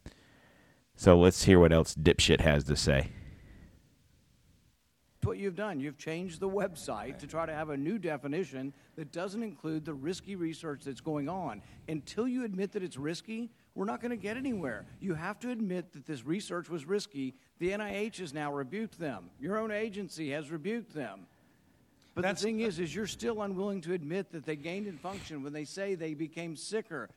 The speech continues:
Speaker 2: They gained in lethality.
Speaker 1: He doesn't
Speaker 2: It's
Speaker 1: wanna
Speaker 2: a new
Speaker 1: admit it
Speaker 2: virus.
Speaker 1: because he
Speaker 2: That's
Speaker 1: knows
Speaker 2: not
Speaker 1: that would
Speaker 2: gain of
Speaker 1: be mi-,
Speaker 2: function?
Speaker 1: admitting guilt.
Speaker 3: According to the definition that is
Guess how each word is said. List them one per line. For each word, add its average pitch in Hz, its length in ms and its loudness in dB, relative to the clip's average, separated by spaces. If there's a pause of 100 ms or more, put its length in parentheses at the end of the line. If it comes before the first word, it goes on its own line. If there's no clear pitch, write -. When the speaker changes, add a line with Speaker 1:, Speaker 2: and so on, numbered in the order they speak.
(120)
Speaker 2:
They 170 100 -2
gained 185 540 -2
in 196 160 -2
lethality. 175 480 0
Speaker 1:
He 208 80 10
doesn't 185 240 12
Speaker 2:
It's - 20 8
Speaker 1:
wanna 85 140 8
Speaker 2:
a 73 60 8
new 65 60 0
Speaker 1:
admit 95 260 10
it 92 40 8
Speaker 2:
virus. - 180 4
Speaker 1:
because 85 320 10
he 101 100 12
Speaker 2:
That's 78 220 10
Speaker 1:
knows 85 100 10
Speaker 2:
not - 100 2
Speaker 1:
that 85 160 12
would 87 160 10
Speaker 2:
gain 90 160 8
of 82 80 8
Speaker 1:
be 85 60 10
mi-, 87 120 12
Speaker 2:
function? - 140 4
Speaker 1:
admitting 85 480 10
guilt. 110 320 8
Speaker 3:
According 190 680 0
to - 160 -6
the 147 120 -4
definition 151 720 -4
that 139 160 -6
is 160 160 -4